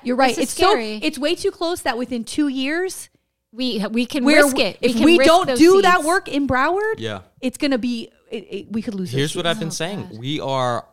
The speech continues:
Speaker 3: on the brink of having Broward County turn red
Speaker 1: Mm-hmm.
Speaker 3: within the next decade. Within the next ten years,
Speaker 2: Oh,
Speaker 3: Broward
Speaker 2: gosh.
Speaker 3: County could potentially turn Republican
Speaker 1: Mm-hmm.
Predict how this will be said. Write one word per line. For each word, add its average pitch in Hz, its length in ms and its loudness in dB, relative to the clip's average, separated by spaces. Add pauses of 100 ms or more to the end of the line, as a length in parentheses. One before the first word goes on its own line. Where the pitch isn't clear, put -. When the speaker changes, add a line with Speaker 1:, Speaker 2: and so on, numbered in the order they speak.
(120)
Speaker 3:
on 127 280 -6
the 160 60 -8
brink 113 460 -8
of 101 180 -10
having 113 420 -6
Broward 110 340 -4
County 92 440 -10
turn 113 420 -12
red 90 340 -10 (180)
Speaker 1:
Mm-hmm. 214 440 -8
Speaker 3:
within 113 320 -12
the 110 80 -8
next 101 300 -10
decade. - 440 -16
Within 135 240 -12
the 165 60 -10
next 143 280 -10
ten 143 260 -14
years, 95 460 -12 (140)
Speaker 2:
Oh, 214 40 -20 (220)
Speaker 3:
Broward 135 360 0
Speaker 2:
gosh. - 100 -20
Speaker 3:
County 127 340 -8
could - 200 -16
potentially 120 520 -14
turn 135 320 -12
Republican 120 720 -12
Speaker 1:
Mm-hmm. 202 260 -12